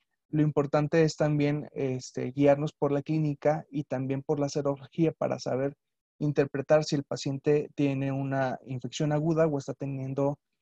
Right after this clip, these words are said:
eh, también reactivaciones de la enfermedad. Para que nosotros podamos hablar de una infección crónica,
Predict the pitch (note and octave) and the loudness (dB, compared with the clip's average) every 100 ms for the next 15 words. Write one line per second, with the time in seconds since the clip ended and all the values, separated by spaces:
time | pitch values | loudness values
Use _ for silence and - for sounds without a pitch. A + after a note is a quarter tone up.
0 | _ - B2+ B2+ A#2+ A#2+ A#2+ G#2 - C#3 | _ -6 -2 0 0 -2 -4 -6 -4 -2
1 | C3+ C3+ C3+ - B2 B2+ - - B2+ B2 | -2 -2 -2 0 -2 -2 -8 -10 -6 -4
2 | B2 A#2+ A#2 - B2+ D3 E3+ _ _ _ | -4 -4 -6 -6 -4 -4 -6 _ _ _
3 | _ _ _ _ _ _ _ _ _ _ | _ _ _ _ _ _ _ _ _ _
4 | _ _ _ _ _ _ _ _ _ _ | _ _ _ _ _ _ _ _ _ _
5 | _ _ _ _ _ _ _ _ _ _ | _ _ _ _ _ _ _ _ _ _
6 | _ _ - D#3+ E3 E3+ E3 F#3 G#3+ G#3 | _ _ 4 6 6 2 0 0 0 2
7 | F3 F3 F#3 E3+ C#3+ C#3+ D3+ D3+ C#3 C#3+ | 2 2 -2 -2 2 2 2 0 -2 -2
8 | D3+ C#3+ - D3 C#3+ F#3 F3 E3 - F#3 | -4 -4 -4 -4 0 0 2 2 0 0